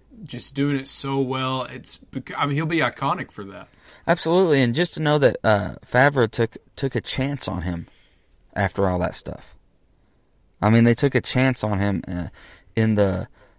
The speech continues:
Speaker 2: the shadows of his drug addiction and all that, and all the stu-, you know, going to jail and being in so much trouble. Them taking a chance on him being Tony Stark, you know,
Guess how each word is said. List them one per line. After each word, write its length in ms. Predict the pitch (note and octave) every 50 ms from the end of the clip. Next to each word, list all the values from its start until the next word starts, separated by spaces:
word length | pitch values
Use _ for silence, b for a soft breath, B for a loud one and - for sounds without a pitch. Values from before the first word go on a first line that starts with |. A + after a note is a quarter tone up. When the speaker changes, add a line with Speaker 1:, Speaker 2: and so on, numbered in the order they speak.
| b
Speaker 2:
the 80 | - G#2
shadows 580 | - - - B2 A2+ A#2 A#2 A2+ G#2 G2+ F#2+ -
of 240 | - F#2+ G#2 F#2+
his 220 | - G2+ G2 F#2 -
drug 320 | - - G2 G2+ G#2 G2+
addiction 500 | G2+ F2+ F2+ F2+ F2+ - - - F2 F2+
and 140 | F2+ F2+ F#2
all 160 | F#2 F#2 F#2
that, 240 | F2+ F#2 F#2 - -
and 120 | F#2 F#2
all 200 | - F#2+ G2+ G#2
the 80 | G2+ G2
stu-, 220 | - - - - - - C3
you 140 | F2 F#2+ F#2
know, 100 | F2+ F2+
going 320 | F2 G#2 G#2+ A2 A2+ A2+
to 80 | G2+ F#2
jail 420 | F2+ - F#2+ F#2+ F#2+ F#2+ F#2 F2+
and 260 | E2+ F#2 F#2 F#2 F2+ F2+
being 260 | G2 G2 G2+ G2+ G2
in 100 | F#2 F#2
so 160 | - - G2+
much 240 | G2 F#2+ F2+ - -
trouble. 400 | - G2+ G#2 G2 F2+ F2+ F2 - B B B B B B B B B
Them 220 | A#2 A#2+ C3 C3
taking 340 | B2+ B2+ B2+ B2+ - C3 B2+
a 60 | A#2
chance 400 | G#2 - - A#2 A#2+ B2 A#2 -
on 100 | G#2+ G2
him 220 | G2 G#2+ A2 G#2+ G#2
being 240 | G#2 G2+ G2 F#2+ F#2
Tony 260 | G2+ G2+ G2 F#2+ F#2+
Stark, 500 | - - - G2 G2 G2+ F#2+ - - -
you 80 | F#2+
know, 280 | F#2 F2+ E2+ E2+ F2